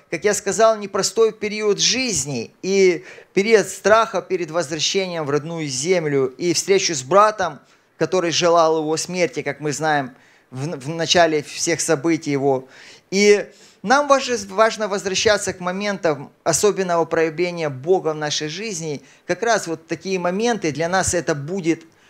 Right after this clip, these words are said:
особенным вдохновением, для нас это будет особенным об-, ободрением. И мы сможем увидеть,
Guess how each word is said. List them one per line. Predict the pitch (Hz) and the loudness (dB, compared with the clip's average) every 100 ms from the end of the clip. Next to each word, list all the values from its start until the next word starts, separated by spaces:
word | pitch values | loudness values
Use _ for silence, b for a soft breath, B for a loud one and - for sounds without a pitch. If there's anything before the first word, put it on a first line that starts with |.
| b | b
особенным | - 165 - 233 233 185 180 160 135 | 0 0 2 2 4 4 0 -2 -6
вдохновением, | 135 180 - 175 170 208 226 196 131 107 - _ B B B | 0 0 2 -4 -4 -2 -2 0 -4 -6 -12 _ B B B
для | 135 170 | 0 2
нас | 196 185 | 4 2
это | 190 190 | 0 -2
будет | 165 202 190 | -2 0 0
особенным | - 170 214 190 196 180 170 | 2 4 4 4 -2 0 0
об-, | 151 | 0
ободрением. | 175 165 165 151 185 226 202 170 143 117 B B B _ - | 0 2 0 -2 -2 0 0 0 0 -2 B B B _ -6
И | 185 180 175 151 151 b b - | 0 4 4 2 -2 b b 0
мы | 202 | 2
сможем | 208 220 190 202 | 2 0 0 -2
увидеть, | 208 202 170 110 - - | -2 -6 -8 -10 -14 -20